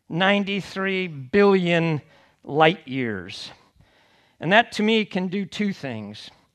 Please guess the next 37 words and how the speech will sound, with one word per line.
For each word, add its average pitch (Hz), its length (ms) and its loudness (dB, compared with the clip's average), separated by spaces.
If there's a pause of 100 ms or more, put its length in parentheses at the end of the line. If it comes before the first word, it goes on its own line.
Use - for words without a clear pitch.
(480)
It 151 120 -8
can 185 140 -2
do 196 160 2
one 226 240 4
thing, 220 200 0
it 196 100 -2
says, 180 160 -4
"Okay, 175 260 -4
w-, 202 520 -12 (100)
what's - 560 -4
the 180 100 -8
point? 196 340 -2
Nothing 190 300 -2
really 185 240 -2
matters." 190 500 0
You 185 100 -6
can 180 160 -6
get 180 200 -2
really 180 260 -2
nihilistic 185 800 4 (380)
about 175 480 4
that. 170 640 0 (800)
Or 202 260 2
it 190 120 -2
can 180 180 -2
astound 214 680 0
you 185 260 0
like 180 320 4
it 185 100 -4
astounded 180 680 -4
David, 180 460 -2
and 175 180 -2
he 165 80 -4
said, 160 440 -4
"Yet 180 420 0
you've 190 260 -6
made 180 480 -2